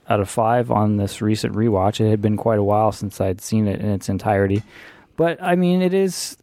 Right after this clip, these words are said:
I, you know, it was kind of a joke, but, like, as I revisit some of these things, and even, like, ro-, watching Angie Tribeca, I realized that I still, th-,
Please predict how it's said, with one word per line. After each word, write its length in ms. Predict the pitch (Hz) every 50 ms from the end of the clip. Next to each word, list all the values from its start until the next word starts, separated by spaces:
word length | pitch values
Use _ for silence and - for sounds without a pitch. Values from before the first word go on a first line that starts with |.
| -
I, 480 | - 139 160 175 170 170 170 165 - - _ _
you 140 | - 160 165
know, 340 | 151 131 127 131 135 139 - _
it 60 | - 175
was 100 | 160 -
kind 160 | - 196 214
of 60 | 214
a 60 | 202
joke, 240 | 185 185 196 202 190
but, 200 | - 180 175 160
like, 220 | 156 151 147 147 -
as 220 | - 151 151 151
I 120 | 160 151 151
revisit 520 | 147 143 147 147 131 135 143 151 170 147
some 180 | - - 147 139
of 60 | 135
these 220 | 131 127 117 -
things, 400 | - 147 151 139 123 120 123 120
and 120 | 123 120 123
even, 260 | 123 123 127 120 120
like, 140 | 120 117 110
ro-, 220 | 113 110 113 113 - _ _
watching 560 | - 123 117 117 113 - 127 117 113 110 -
Angie 300 | 117 113 113 107 110 107
Tribeca, 580 | 104 - - 107 104 98 107 110 127 - - -
I 80 | - 104
realized 480 | 107 107 113 120 117 113 110 104 104
that 160 | - 107 98
I 120 | 98 101 104
still, 480 | - - - 131 123 120 110 104 - - - - _ _ _ _ _ _ _ _ - 127
th-, 140 | - -